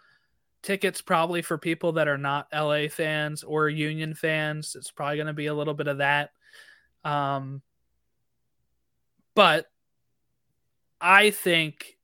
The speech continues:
uh, it's gonna be a, a pretty tough game for the Union, but I've stuck with them all year. I'm gonna stick with them again, and I'm gonna give my prediction of the Philadelphia Union winning this game two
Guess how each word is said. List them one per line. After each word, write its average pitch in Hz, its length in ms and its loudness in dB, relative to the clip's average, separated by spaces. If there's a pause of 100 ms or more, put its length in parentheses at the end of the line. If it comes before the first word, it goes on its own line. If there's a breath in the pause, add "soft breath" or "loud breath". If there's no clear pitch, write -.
(160)
uh, 147 240 0
it's 143 120 -8
gonna 175 200 0
be 151 300 -4 (220)
a, 156 100 0
a 160 180 0
pretty 180 360 -6
tough 160 380 -2
game 156 260 -2
for 156 160 -4
the 143 120 -6
Union, 127 420 -10
but 143 140 -4
I've 139 180 -4
stuck - 400 2
with 311 140 2
them 277 200 4
all 262 220 2
year. 147 320 0
I'm 151 140 -4
gonna 151 180 -4
stick - 560 -2
with 294 160 -4
them 226 180 -2
again, 151 560 -4 (600 soft breath)
and 160 100 -4
I'm 160 140 2
gonna 208 220 2
give 233 200 2
my 214 180 2
prediction 156 680 -2 (1800)
of 180 140 0
the 185 80 2
Philadelphia 185 640 2
Union 160 500 -4 (420 soft breath)
winning 254 420 2
this 233 180 2
game 160 540 2 (220)
two 233 460 -2